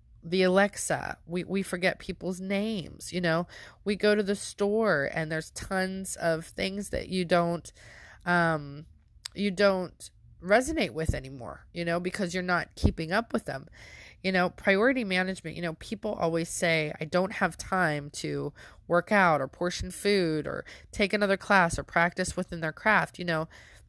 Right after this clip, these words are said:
you always have to be thinking about priority management. It's really important.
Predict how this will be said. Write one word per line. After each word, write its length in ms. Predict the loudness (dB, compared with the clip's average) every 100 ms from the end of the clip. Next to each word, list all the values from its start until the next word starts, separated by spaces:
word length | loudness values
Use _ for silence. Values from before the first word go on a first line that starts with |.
| -20 _ -20 -20 _ _
you 200 | -4 -2
always 420 | 2 4 4 2
have 160 | 0 0
to 80 | -4
be 140 | -6
thinking 360 | -6 -8 -8 -4
about 280 | 0 0 0
priority 500 | -4 -2 -4 -6 -8
management. 720 | -8 -8 -8 -8 -6 -8 -10 -20
It's 280 | -16 -6 0
really 240 | 0 0
important. 540 | -6 -10 -10 -10 -14